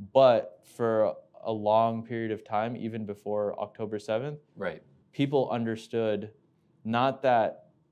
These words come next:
Speaker 1: uh, maybe they can't point Palestine, Israel on a map, but
Speaker 2: Mm-hmm.
Speaker 1: they knew, like, "Oh, there is, uh, a battle between these two entities, and there's always, uh,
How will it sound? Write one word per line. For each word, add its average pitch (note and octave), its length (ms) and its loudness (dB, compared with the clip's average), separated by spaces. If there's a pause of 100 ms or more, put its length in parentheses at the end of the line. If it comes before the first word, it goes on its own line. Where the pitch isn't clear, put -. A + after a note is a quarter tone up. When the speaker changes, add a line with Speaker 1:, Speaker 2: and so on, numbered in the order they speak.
(180)
Speaker 1:
uh, F2 640 -2
maybe A#2+ 320 0
they A2+ 100 0
can't A2+ 300 -6
point - 340 -6
Palestine, G#2+ 480 -4
Israel G#2 320 -4
on G#2 140 -4
a - 20 -10
map, G2+ 460 -4 (240)
but B2 340 8
Speaker 2:
Mm-hmm. - 80 -14 (180)
Speaker 1:
they A#2 120 2
knew, A2+ 180 0
like, G2+ 320 0
"Oh, A2 260 2
there G#2+ 220 0
is, A2 480 -2 (640)
uh, F#2+ 380 -4
a - 80 -8
battle G#2+ 380 0
between A2 400 -6
these G#2 180 -8
two - 300 -8
entities, D#3 760 -8 (420)
and G#2 600 -2 (460)
there's A2 260 0
always, A2+ 800 0 (140)
uh, E2 400 -6